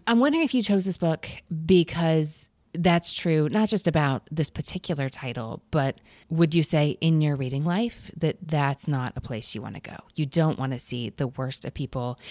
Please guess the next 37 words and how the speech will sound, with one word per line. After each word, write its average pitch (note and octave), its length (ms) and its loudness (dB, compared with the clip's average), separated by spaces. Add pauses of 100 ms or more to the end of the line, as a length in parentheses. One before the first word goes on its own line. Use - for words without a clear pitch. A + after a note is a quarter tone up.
(140)
even A3+ 220 4
if G3+ 100 2
it's G3 220 -2 (200)
stunningly G#3 680 0
drawn C3 400 -4
and D#3 200 0
vividly E3+ 360 2
portrayed B2+ 560 -4
and, C#3+ 160 0
like, C3 300 -4 (220)
impeccably D#3+ 800 0
characterized. - 880 -10 (460)
If E3+ 140 2
it's F3 140 2
about C#3 380 0
the D3 160 -4
worst B2+ 240 -4
of E3 80 -4
humanity, F#3+ 460 0
that's C#3 320 -4
not A#2 140 -6
the - 60 -14
place - 260 -12
that - 140 -16
you - 140 -14
want - 120 -14
to - 60 -16
go. - 280 -12 (600)
Like, D3 160 0
that, - 180 2
that's E3+ 220 2
not E3+ 160 0
the D3 60 -2
mood C#3 240 0
that - 100 -10
you're A#2 100 -8
seeking. - 500 -12